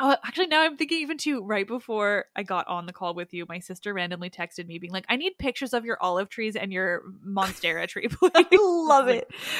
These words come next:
Speaker 1: clearly
Speaker 2: It's
Speaker 1: my
Speaker 2: so
Speaker 1: entire
Speaker 2: good.
Speaker 1: family is
Speaker 2: I really want an olive. I need to get one.
Speaker 1: I have two little ones. I have two because I have one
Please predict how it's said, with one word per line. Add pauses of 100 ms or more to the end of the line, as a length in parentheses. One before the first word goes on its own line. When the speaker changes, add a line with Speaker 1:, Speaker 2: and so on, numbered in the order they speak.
(180)
Speaker 1:
clearly
Speaker 2:
It's
Speaker 1:
my
Speaker 2:
so
Speaker 1:
entire
Speaker 2:
good.
Speaker 1:
family
is (380)
Speaker 2:
I
really
want (200)
an
olive. (120)
I
need
to
get
one. (600)
Speaker 1:
I
have
two
little
ones. (240)
I
have
two
because
I
have
one